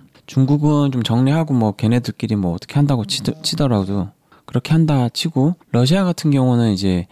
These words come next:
에너지나 이런 거를 또 다른 데로도 돌려서 파니까 러시아가 생각보다 경제 성장이 또 괜찮고 그래서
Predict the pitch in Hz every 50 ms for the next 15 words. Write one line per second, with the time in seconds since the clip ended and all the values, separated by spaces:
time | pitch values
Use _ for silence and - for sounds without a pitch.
0 | - - - - - - _ _ _ - 110 113 139 160 170 160 160 156 139 117
1 | 113 120 120 120 113 110 101 104 98 98 95 92 87 - _ - - - - 170
2 | 185 226 233 233 220 175 151 131 113 113 104 - - 113 120 147 151 143 - -
3 | 196 220 233 220 - - 95 92 90 87 85 82 - 110 - _ _ _ _ _
4 | - 113 117 127 151 175 175 165 151 131 160 185 185 196 196 190 - 151 143 120
5 | - - 113 113 117 117 131 127 123 120 117 110 107 104 101 113 156 165 156 -
6 | 147 139 117 - - 110 - - 98 - 135 127 131 - 101 101 92 107 120 113
7 | 95 82